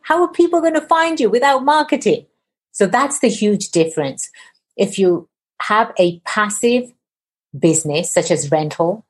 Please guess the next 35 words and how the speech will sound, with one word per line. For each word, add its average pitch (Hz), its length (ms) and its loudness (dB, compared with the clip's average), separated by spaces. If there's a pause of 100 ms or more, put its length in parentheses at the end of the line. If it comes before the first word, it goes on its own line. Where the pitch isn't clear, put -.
property, 180 640 -2 (280)
or 165 380 2
if 170 200 -6
you 160 300 0 (280)
have 165 300 -4
products 180 500 0
that 160 200 2
you 165 120 -2
sell, 165 280 0
such 185 240 0
as, 165 220 -2 (140)
uh, - 160 -10
royalties 175 760 2
from 151 440 0 (100)
books, - 600 -4 (400)
an 165 200 -2
L 175 260 4
L 180 180 4
C 156 360 -2
is 156 120 -6
a 147 60 0
fantastic 151 680 -4
way 147 500 2
to 156 200 0
receive 143 520 -4
passive 151 460 -4
income. 139 460 -8 (280)
Anything 208 520 0
else 185 260 0
that's 143 240 0 (100)
active 208 440 2
income, 226 480 0 (440)
it 185 120 2
should 185 240 -4
always 175 520 2